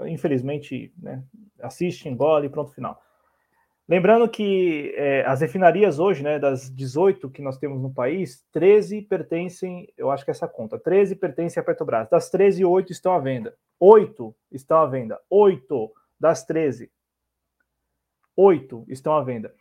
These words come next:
Começou com o Aldemir Bendini, ainda no final do governo Dilma, é, né, antes do impeachment, depois, é, se intensificou com o Pedro Parente,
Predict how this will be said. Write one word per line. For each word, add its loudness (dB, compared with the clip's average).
Começou -4
com 0
o 4
Aldemir -2
Bendini, -8
ainda -4
no -4
final -4
do -8
governo -4
Dilma, -2
é, -10
né, -8
antes -8
do -8
impeachment, -6
depois, -2
é, -4
se -16
intensificou -2
com -2
o -6
Pedro -2
Parente, -2